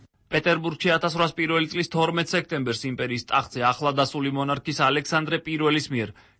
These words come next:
ქართლ-კახეთის სამეფოს გაუქმების შესახებ გამოცემული მანიფესტი შინაარსი ქართველებს შვიდი თვის დაგვიანებით გააცნეს. ათასრვაასორი წლის აპრილში ტფილისში, სიონისა და ვანქის ტაძრების ეზოში შეკრებილ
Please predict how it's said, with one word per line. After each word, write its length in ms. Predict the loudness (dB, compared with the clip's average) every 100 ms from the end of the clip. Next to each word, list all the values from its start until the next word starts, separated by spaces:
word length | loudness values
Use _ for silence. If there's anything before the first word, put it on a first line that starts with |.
| -2
ქართლ-კახეთის 760 | 2 2 0 0 0 0 -4 0
სამეფოს 380 | 2 2 0 -2
გაუქმების 560 | 2 2 0 -4 -4 -4
შესახებ 300 | -2 -2 0
გამოცემული 560 | 0 -2 -2 -2 -2 0
მანიფესტი 600 | 2 0 -2 -4 -4 -4
შინაარსი 420 | -4 0 0 0 -2
ქართველებს 480 | -2 0 -2 -2 -8 -20 -16 -8
შვიდი 300 | -2 0 0 0
თვის 140 | 0
დაგვიანებით 600 | 2 4 4 4 2 0 0
გააცნეს. 520 | 0 0 -4 -12 -12 -14 -20 -20 _ -2
ათასრვაასორი 680 | 0 2 2 2 2 0 0
წლის 160 | -2 0
აპრილში 400 | 0 0 -6 -4 -8
ტფილისში, 560 | -8 -4 0 0 0 -4 -8 -8
სიონისა 460 | -2 0 0 0 0
და 120 | 2
ვანქის 340 | 2 2 -2 -2
ტაძრების 460 | 0 0 -2 -2 -2
ეზოში 280 | 0 -2 0
შეკრებილ 420 | 0 0 0 0